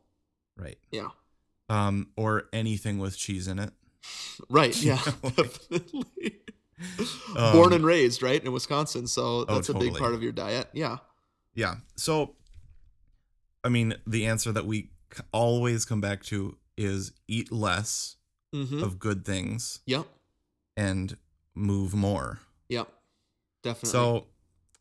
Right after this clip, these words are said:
Speaker 1: I don't know. That's, I, I, ki-, I guess it, it didn't really have anything to do with the week in review, but I, we kinda left that open-ended.
Speaker 2: Yeah. Did, did you, I mean, did you, were you running at all then? Did you notice any difference in your energy?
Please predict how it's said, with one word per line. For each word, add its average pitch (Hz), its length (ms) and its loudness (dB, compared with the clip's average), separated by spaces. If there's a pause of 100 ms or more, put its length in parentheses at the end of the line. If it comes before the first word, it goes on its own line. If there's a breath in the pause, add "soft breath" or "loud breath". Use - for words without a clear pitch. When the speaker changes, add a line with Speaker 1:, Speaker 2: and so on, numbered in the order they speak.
Speaker 1:
I 117 80 4
don't 110 80 4
know. 104 260 -2
That's, - 380 -2 (180)
I, 107 240 -2
I, 107 120 -4
ki-, 117 240 -8
I 104 80 -4
guess 101 340 -2 (100)
it, 98 140 -6 (300)
it 104 100 -8
didn't 104 180 -6
really 101 140 -4
have 95 120 -4
anything 95 260 -8
to 98 80 -8
do 95 100 -6
with 95 140 -8
the 92 80 -8
week 98 240 -4
in 98 80 -4
review, 90 180 -6
but 90 140 -6
I, 82 140 -4 (320)
we 104 180 -4
kinda 101 240 -4
left 95 220 -6
that 92 180 -4
open-ended. 95 640 -8
Speaker 2:
Yeah. 120 200 -4
Did, 151 300 2
did 165 220 6
you, 208 460 -2
I 143 60 -2
mean, 143 180 0
did 151 260 0
you, 170 460 -2 (640)
were 139 160 4
you 151 180 2
running 131 260 0
at 143 80 0
all 147 160 2
then? 160 200 -4
Did 123 160 -4
you 120 100 -2
notice 120 400 -2
any 120 380 -4 (420)
difference 120 460 -4
in 107 340 -6
your 117 220 -4
energy? 127 720 -2